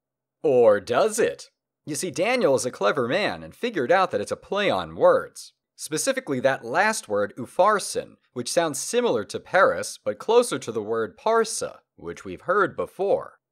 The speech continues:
Put it all together and work it around a little bit, and you get a translation that's something like, "You," meaning Belshazzar, "have been weighed,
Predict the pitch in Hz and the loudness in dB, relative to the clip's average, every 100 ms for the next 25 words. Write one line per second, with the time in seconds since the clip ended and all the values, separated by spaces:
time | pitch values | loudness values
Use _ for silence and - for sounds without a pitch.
0 | _ _ _ - 151 165 180 170 131 180 | _ _ _ -6 -2 6 6 6 2 2
1 | 202 131 92 80 156 - 120 147 185 156 | 4 0 -2 -4 -4 -2 -2 0 2 0
2 | 170 165 175 214 _ - 104 123 135 - | 0 0 0 -2 _ -10 -4 -2 -4 -2
3 | 160 151 156 202 202 175 113 - 202 196 | -4 2 2 2 0 -4 -4 -2 -4 -2
4 | 175 131 135 139 131 - _ 95 226 185 | -2 2 2 2 -2 -20 _ -6 0 0
5 | 110 143 - - 107 104 95 147 190 - | 0 -6 -12 -10 -6 -6 -4 -2 -2 -4
6 | 95 87 82 113 - - 180 143 185 180 | -6 -4 -4 -4 -6 0 0 2 0 0
7 | 95 147 175 82 65 | 0 0 0 -4 -12